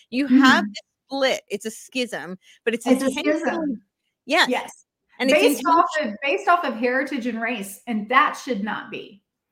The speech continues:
Speaker 1: No, and it, it, but it's intentionally designed to
Speaker 2: It is.
Speaker 1: polarize and for dialectical purposes. So I, I recommend this book all the time. It's, uh, it's called The Milner, I'm actually gonna pull it out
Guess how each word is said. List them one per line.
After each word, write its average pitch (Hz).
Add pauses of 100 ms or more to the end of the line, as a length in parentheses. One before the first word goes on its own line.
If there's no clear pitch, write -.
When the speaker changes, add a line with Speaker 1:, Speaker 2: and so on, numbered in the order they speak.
Speaker 1:
No, 247
and 262
it, 254
it, 262
but 220
it's 240
intentionally 262
designed 202 (240)
to 277
Speaker 2:
It -
is. 220
Speaker 1:
polarize 190 (280)
and 240
for 247
dialectical 220
purposes. 202
So 226
I, 247 (300)
I -
recommend 349
this 277 (100)
book 254
all 220
the 208 (100)
time. 240 (100)
It's, 208
uh, 202 (420)
it's 226
called 339
The 285
Milner, 262 (100)
I'm 226
actually 214
gonna 185
pull 220
it 180
out 165